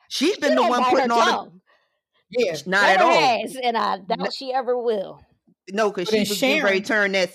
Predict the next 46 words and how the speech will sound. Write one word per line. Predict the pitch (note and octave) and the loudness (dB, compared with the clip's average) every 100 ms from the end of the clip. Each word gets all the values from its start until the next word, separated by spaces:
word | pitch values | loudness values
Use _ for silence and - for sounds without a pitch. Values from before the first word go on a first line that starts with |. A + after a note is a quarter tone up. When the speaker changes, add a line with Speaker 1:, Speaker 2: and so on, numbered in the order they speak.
| - | -8
Speaker 1:
Scientology | - G#3 G3 E3+ C#4 C4 D3+ C#3+ | -4 -2 -4 -4 -4 -2 -4 -2
out, | D#3+ G#3+ D#3 - | -2 -2 -6 -8
that | D3 C3+ | -8 -6
Leah | D#3 C3+ | -4 -2
Speaker 3:
Yes. | F#3 G#3+ A2+ | 0 0 -2
Speaker 1:
Renner. | B2 C#3 | -8 -10
Like, | |
she, | C#3 E3+ | -6 0
Speaker 3:
Uh-huh. | F#3 F#3+ A3 | 2 2 2
Speaker 1:
she | C#4 | 0
don't | D4+ G3+ | 2 0
play | - F#3+ | 2 0
no | F3+ E3 | 0 -2
games | A#3 B3 D#3 C3+ | 0 0 -2 -4
or | D#3+ | -6
whatever. | E3+ E3+ C#3+ | -4 -4 -4
So | D3 G#3 F3+ - | -6 -6 -6 -4
Speaker 3:
<laughs> | |
At | G3 F#3+ | -4 0
Speaker 1:
why | A#3 A#3 | 4 6
Speaker 3:
all. | - C#4+ | 6 4
Speaker 1:
aren't | C4+ - | 0 0
you | C#4 | -2
coming | - C#4 B3 A#3+ | 0 -2 -2 -2
at | A3+ G#3 | -2 -2
her | - C4+ A#3+ | -2 0 0
and | F#3+ | -4
all | G#3 A3 | -4 -4
that | G3+ G#3 | -4 -6
she's | - F4 | -6 -6
Speaker 2:
She | C4+ | -4
Speaker 1:
saying? | B3 D#3+ | -2 -2
Speaker 2:
won't. | C#3+ D3 | -2 -6
Speaker 1:
Because | - F#3+ C#3+ A#2+ _ | -6 -6 -6 -16 _
all | G#3+ E4+ | -2 0
the | D#4 | 0
Speaker 3:
Because | B3 | 0
Speaker 1:
articles, | F4+ D4+ A3+ | 0 0 -2
Speaker 3:
she | C4+ C4+ | 0 0
Speaker 1:
she | C#4 | 0
the | C4 | 2
Speaker 3:
has | A#3+ A3+ A3+ | 2 2 -2
Speaker 1:
the | |
Speaker 3:
the | G3+ | -6
Speaker 1:
one | G3+ | -2
Speaker 3:
bodies. | G#3 G3+ D#3+ D3 C3+ | 0 0 -2 -8 -16